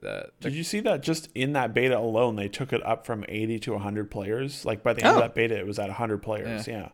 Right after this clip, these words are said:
Speaker 3: Oh, cool. I didn't,
Speaker 2: So,
Speaker 3: didn't, didn't know that.
Speaker 2: and they were, like, patching, you know, inven-, changing inventory, like, the way the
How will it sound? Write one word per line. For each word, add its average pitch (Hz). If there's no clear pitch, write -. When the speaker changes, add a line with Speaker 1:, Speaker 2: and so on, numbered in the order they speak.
Speaker 3:
Oh, -
cool. 294
I 190
didn't, 127
Speaker 2:
So, 131
Speaker 3:
didn't, 73
didn't 156
know 151
that. 123
Speaker 2:
and 135
they 143
were, 143
like, 135
patching, 135
you 127
know, 110
inven-, 131
changing 131
inventory, 101
like, 101
the 110
way 110
the 110